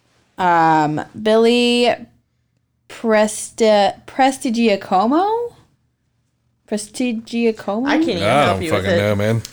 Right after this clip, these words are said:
Speaker 1: I don't know. If I butchered it, don't tell me. And that's really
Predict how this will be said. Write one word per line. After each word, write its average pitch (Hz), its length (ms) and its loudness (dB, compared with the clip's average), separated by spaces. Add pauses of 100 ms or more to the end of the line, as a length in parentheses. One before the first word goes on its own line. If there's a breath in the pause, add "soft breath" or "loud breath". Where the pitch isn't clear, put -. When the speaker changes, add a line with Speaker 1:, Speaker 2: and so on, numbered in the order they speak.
(160)
Speaker 1:
I 262 180 0
don't 262 160 2
know. 226 160 4
If 220 100 0
I 240 120 4
butchered 214 320 -2
it, 208 120 -2
don't 170 140 -2
tell 165 160 -2
me. 160 200 -2 (1300 loud breath)
And 254 160 2
that's 311 220 2
really 294 400 2